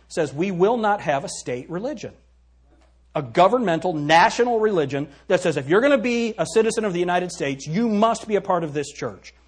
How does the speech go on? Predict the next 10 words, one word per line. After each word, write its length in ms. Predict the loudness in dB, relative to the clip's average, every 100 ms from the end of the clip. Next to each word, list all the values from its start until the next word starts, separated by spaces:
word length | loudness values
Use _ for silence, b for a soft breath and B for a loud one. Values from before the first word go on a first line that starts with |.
| b b
That's 180 | -2 -2
what 100 | -2
the 60 | -8
Establishment 520 | -4 -6 -6 -12 -14
Clause 240 | -12 -12
teaches. 440 | -14 -18 -18 -20 -20 b b b b _
And 160 | -8 0
all 240 | 6 6 6
the 120 | 2
people 720 | -2 -6 -2 -2 -2 -8